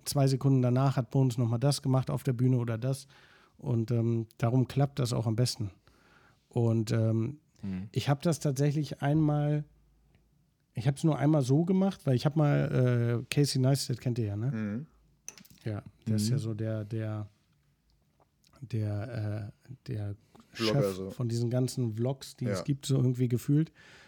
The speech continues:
Speaker 1: So, der hat das ja, natürlich gab's davor auch schon Vlogs, aber der hat das ja nochmal auf eine ganz andere Ebene gebracht.
Speaker 2: Mhm.
Speaker 1: Und der hat ja ewigkeiten lang so Daily Vlogs gemacht.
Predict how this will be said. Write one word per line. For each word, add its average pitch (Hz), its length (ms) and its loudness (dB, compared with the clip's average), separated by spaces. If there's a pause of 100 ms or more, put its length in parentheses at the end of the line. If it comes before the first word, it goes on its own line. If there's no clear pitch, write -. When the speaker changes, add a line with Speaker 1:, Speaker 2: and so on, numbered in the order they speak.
(100)
Speaker 1:
So, 139 180 -2
der 120 140 -2
hat 117 100 -8
das 123 160 -6
ja, 123 200 -4
natürlich 123 380 0
gab's 127 220 2
davor 131 300 0
auch 139 120 2
schon 139 200 2
Vlogs, 143 340 2
aber 120 200 -2
der 117 120 -2
hat 117 100 -8
das 120 140 -2
ja 123 100 0
nochmal 117 240 2
auf 110 120 -2
eine 120 100 2
ganz 120 200 0
andere 123 260 0
Ebene 135 280 4
gebracht. 143 400 2
Speaker 2:
Mhm. - 720 -10
Speaker 1:
Und 123 140 6
der 131 160 6
hat 143 120 2
ja 139 300 2
ewigkeiten 143 640 0
lang 127 180 2
so 117 160 -4
Daily 117 380 -2
Vlogs 113 380 -4
gemacht. 101 360 -8